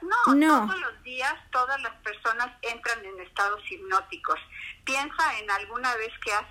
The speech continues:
Speaker 1: ido a México, Cuernavaca, manejando
Speaker 2: Claro.
Speaker 1: y que llegas a Cuernavaca y dices, "Wow, ¿a qué horas pasé tal Tres Marías?". Te
Speaker 2: Sí.
Speaker 1: pasó inconscientemente, estás ya tan acostumbrada a tomar el volante y,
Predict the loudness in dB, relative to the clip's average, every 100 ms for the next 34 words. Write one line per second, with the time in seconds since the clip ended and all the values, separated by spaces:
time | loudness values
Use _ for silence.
0 | -10 0 4 4 2 -4 -16 -16 -12 -6
1 | -4 -4 -4 -4 -2 0 2 4 4 2
2 | 0 0 -4 -4 0 0 0 0 0 4
3 | 6 6 2 -4 -10 -6 -8 -6 -4 -4
4 | -4 -6 -2 -4 0 2 4 2 0 0
5 | 0 -2 -12 -10 -6 -6 -2 2 4 2
6 | 0 -2 0 -2 -2 -6 -6 -4 -2 -2
7 | -4 -14 -6 -6 0 -2 0 -2 -4 -6
8 | -20 _ -10 0 4 4 2 -2 -2 -4
9 | -4 -12 -6 -8 -8 -12 -12 -8 -4 -4
10 | -4 -14 -8 -6 -4 -2 -2 -2 -8 -6
11 | -2 2 2 2 2 4 2 0 -2 0
12 | 0 -2 -6 -10 -12